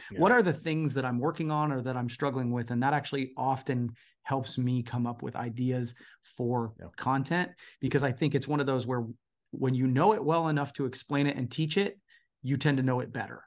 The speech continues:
Speaker 2: Does that make sense?
Speaker 1: No,
Speaker 2: And so
Speaker 1: I totally agree.
Speaker 2: Yeah. So
Speaker 1: No, and, and I,
Speaker 2: I
Speaker 1: it, go ahead. I'm
Speaker 2: Sorry.
Speaker 1: sorry.
Speaker 2: No, that's it. I,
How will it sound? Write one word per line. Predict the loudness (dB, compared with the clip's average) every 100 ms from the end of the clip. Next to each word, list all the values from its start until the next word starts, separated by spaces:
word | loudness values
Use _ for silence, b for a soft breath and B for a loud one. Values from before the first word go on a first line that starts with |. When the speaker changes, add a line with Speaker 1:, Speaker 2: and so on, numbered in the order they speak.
| _ _ 0
Speaker 2:
Does |
that | 2
make | 2 2
sense? | 0 0 -2 -8 b
Speaker 1:
No, | 0
Speaker 2:
And | 2 2
so | 0 2 4
Speaker 1:
I | 2
totally | 2 2 2
agree. | 0 -2 -4 -10 -8
Speaker 2:
Yeah. | -6 -4
So | 0 4
Speaker 1:
No, | 6 6
and, | 2
and | 4 4
I, | 4
Speaker 2:
I |
Speaker 1:
it, | 2 -2 -8 _ _ _ _ -6
go | -4
ahead. | -4
I'm |
Speaker 2:
Sorry. | -2 -4
Speaker 1:
sorry. | -4 -8
Speaker 2:
No, | 0 4
that's | 6 6
it. | 4 6
I, | 4